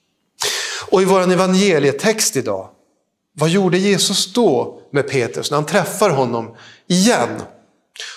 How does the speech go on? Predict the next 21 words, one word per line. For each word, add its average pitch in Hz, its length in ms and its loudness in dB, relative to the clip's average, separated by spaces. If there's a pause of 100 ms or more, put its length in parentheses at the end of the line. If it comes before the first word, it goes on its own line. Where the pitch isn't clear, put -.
(120)
och - 120 0
får 185 80 2
möjlighet 170 400 4
att 170 60 2
samtala 151 840 0 (280)
bara 165 260 2
med 170 120 0
honom? 165 520 -2 (1500)
Då 135 60 -8
frågar 123 460 0
han 127 120 -2
honom, 101 380 -8 (680)
"Petrus, 127 680 -2 (600)
älskar 123 320 -4
du 196 60 -2
mig?" 101 180 -8 (1400)
Han 151 80 -2
frågar 185 340 2
inte 208 180 2
en 131 320 0
gång. 110 300 -4